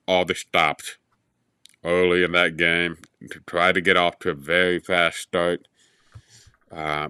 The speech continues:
they, they're gonna be fired up. They're gonna have a ba-, an extra bounce in their step, uh, an e-, extra little punch in their hitch. And so you ca-, I think the key, N C State gotta clearly withstand that, you know,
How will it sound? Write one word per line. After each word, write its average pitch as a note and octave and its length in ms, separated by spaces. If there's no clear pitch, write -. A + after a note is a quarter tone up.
they, D#2+ 120
they're D#2+ 260
gonna F2+ 100
be D#2+ 120
fired F2+ 520
up. F2+ 360
They're E2 140
gonna D#2 140
have E2 140
a D2+ 120
ba-, F2 220
an D#2+ 160
extra F#2+ 340
bounce E2+ 480
in E2+ 120
their D#2+ 140
step, - 460
uh, D#2 400
an E2+ 120
e-, F2+ 160
extra F2+ 400
little F2+ 200
punch - 480
in F2+ 120
their E2 160
hitch. G#2+ 400
And F2 840
so F#2 140
you E2+ 100
ca-, - 180
I D#2+ 140
think F2 200
the F#2+ 60
key, F#2 320
N F#2 120
C F#2 120
State F#2 220
gotta E2 160
clearly F#2+ 540
withstand F2+ 680
that, F2 300
you F2 120
know, C#2+ 200